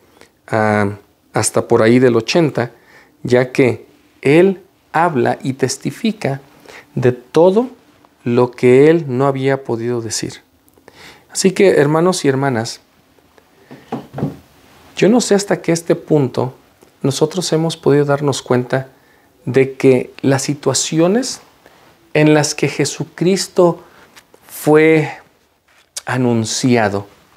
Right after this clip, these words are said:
los personajes en los que, eh, se desarrolla esta historia, tal vez tenían duda, tal vez no sabían cómo se iba a llevar a cabo,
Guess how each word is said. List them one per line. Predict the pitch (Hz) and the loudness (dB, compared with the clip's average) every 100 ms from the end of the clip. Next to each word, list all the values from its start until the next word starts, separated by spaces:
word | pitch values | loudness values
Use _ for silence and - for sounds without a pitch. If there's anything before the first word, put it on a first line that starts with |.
| _ _ - - - | _ _ -20 -18 -2
los | 131 143 | 0 2
personajes | - - 143 127 143 135 143 156 185 - 120 117 - _ - - _ _ _ - | 0 2 2 2 -2 -2 0 -2 -2 -2 -2 -2 -10 _ -20 -20 _ _ _ -4
en | 135 135 131 | 2 2 4
los | 131 127 - | 2 0 -8
que, | - 127 123 120 117 _ _ _ _ _ _ _ _ _ _ - | 0 4 4 4 -2 _ _ _ _ _ _ _ _ _ _ -4
eh, | 127 | -2
se | 123 143 | 2 4
desarrolla | 131 - 131 139 156 156 | 2 2 -2 0 2 0
esta | 147 - | -2 -4
historia, | - - 143 127 104 - _ _ _ _ _ _ _ _ _ | -4 -2 -2 -2 -6 -12 _ _ _ _ _ _ _ _ _
tal | - 147 | -2 0
vez | 165 170 | 2 0
tenían | - 151 151 139 127 | 0 0 2 2 0
duda, | 117 127 151 156 156 _ - | 0 0 2 -2 -4 _ -4
tal | 131 | -2
vez | 139 139 | 0 0
no | 135 | 0
sabían | 135 123 117 131 143 139 | 0 -2 -2 -2 -2 -2
cómo | - 139 | -2 -2
se | 131 135 | -2 0
iba | 127 | 2
a | |
llevar | 131 117 117 | 2 0 0
a | 117 | -2
cabo, | - 113 113 | -2 -2 -2